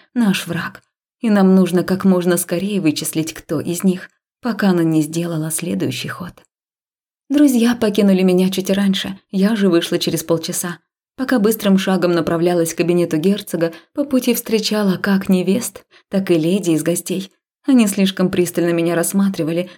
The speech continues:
но вопросов никто не задавал. А вот меня грызло любопытство и желание уточнить, что они во мне пытаются рассмотреть.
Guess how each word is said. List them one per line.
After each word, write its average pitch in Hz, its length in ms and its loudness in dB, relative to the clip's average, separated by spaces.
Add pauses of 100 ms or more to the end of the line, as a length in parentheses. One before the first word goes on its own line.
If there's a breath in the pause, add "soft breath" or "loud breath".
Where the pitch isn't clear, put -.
но 247 120 4
вопросов 190 560 0
никто 185 300 -2
не 185 140 2
задавал. 165 400 -8 (580)
А 285 80 2
вот 254 220 2
меня 208 340 2
грызло 185 340 2
любопытство 175 680 0
и 175 60 2
желание 180 420 0
уточнить, 196 560 -2 (160)
что - 420 -8
они 175 240 2
во 165 140 0
мне 160 260 2
пытаются 180 540 -4
рассмотреть. 190 640 -6